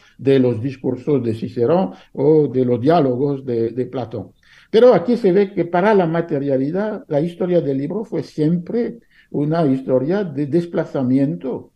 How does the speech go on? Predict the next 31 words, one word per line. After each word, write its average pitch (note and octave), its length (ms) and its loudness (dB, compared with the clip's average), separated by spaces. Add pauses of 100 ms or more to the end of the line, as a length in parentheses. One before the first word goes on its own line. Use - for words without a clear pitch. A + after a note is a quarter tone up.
(140)
de C3 180 -4
la A#2+ 120 -2
materialidad, B2 960 -2 (220)
del C#3 280 2
rollo D3+ 760 2
al B2 200 -4
códex C3+ 640 -2
manuscrito, C3 920 2
del D#3 240 -2
códex D3+ 360 -2
manuscrito C#3+ 1000 -2
al B2+ 220 2
libro, C3 600 0
eh, A#2+ 320 0
eh, A2+ 180 -4
impreso. B2+ 600 -4 (460)
Se C3 120 0
podría B2 240 4
de-, A#2+ 260 -2
de-, F#2 220 -6
de-, - 300 -12
decir G2+ 520 -4
que C3 240 2
con A#2 240 -2
la A2+ 120 -4
forma A2+ 420 -4
electrónica A#2 800 -2
sería B2 240 -2
un A#2 120 -2
episodio D3 640 -2
suplementario. B2 960 -4